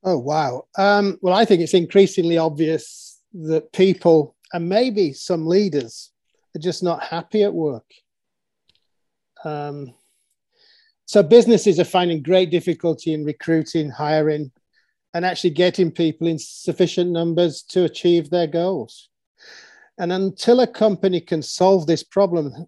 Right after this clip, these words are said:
and hires the right people to fill the right jobs, then everybody who's still in the company is gonna be overburdened, morale's gonna go down, and probably revenue and profitability will fail.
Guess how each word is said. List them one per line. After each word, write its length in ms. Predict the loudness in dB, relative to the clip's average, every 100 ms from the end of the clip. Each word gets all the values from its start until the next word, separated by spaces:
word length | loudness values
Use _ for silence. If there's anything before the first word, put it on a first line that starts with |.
| -10
and 120 | -8
hires 460 | -6 -2 0 -2 -4
the 140 | -6
right 360 | -2 -2 -2 -4
people 540 | -4 -4 -4 -6 -6 _
to 140 | -10 -4
fill 320 | 2 2 2
the 100 | 0
right 320 | 0 -2 -6
jobs, 680 | -4 0 0 -4 -10 -16 _ _ _ -16 -16 _ _ -4
then 100 | 2
everybody 420 | 4 6 6 6
who's 140 | 4 4
still 160 | 2
in 140 | 4 2
the 80 |
company 340 | 0 -2 -2 -4
is 80 | -4
gonna 180 | -4
be 140 | -2 0
overburdened, 800 | 0 0 0 0 -2 -4 -12 -14 -14
morale's 440 | -8 -4 -2 0
gonna 180 | 0 0
go 180 | 2 2
down, 480 | 2 0 0 -4 -10 _ _ _ _ -20 -20 _ -10
and 160 | -4
probably 520 | 0 2 2 4 4
revenue 440 | 4 4 2 0 -2
and 140 | -4
profitability 920 | -6 -6 -6 -8 -4 -2 0 -2 -6 -8
will 160 | -8
fail. 480 | -10 -8 -6 -6 -12